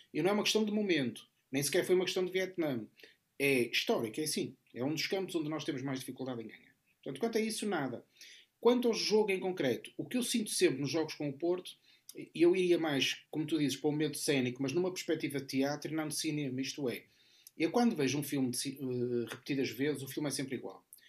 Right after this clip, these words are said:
Mas se nós formos ver uma peça de teatro, nós já sabemos o que vai acontecer, mas porque os atores são pessoas que estão ali,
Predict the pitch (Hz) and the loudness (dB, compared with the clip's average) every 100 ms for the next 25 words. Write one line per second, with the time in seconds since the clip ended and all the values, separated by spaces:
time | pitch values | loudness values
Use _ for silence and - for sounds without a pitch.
0 | - - - 151 185 240 240 208 185 139 | -20 -16 -6 -2 0 0 2 0 0 0
1 | 135 135 151 147 147 - 127 107 101 - | 2 2 0 -2 -4 -2 -4 -4 -6 -16
2 | - _ _ _ _ - - 147 160 180 | -20 _ _ _ _ -14 -6 -2 0 2
3 | 180 156 123 147 147 - 139 - 131 131 | 4 2 0 0 0 0 -4 -2 0 0
4 | 151 - 196 208 180 170 175 180 - 147 | -2 -6 -8 -4 -2 0 4 4 4 -2
5 | 135 - 151 143 - 139 139 139 117 | -2 -2 0 0 0 0 2 0 -2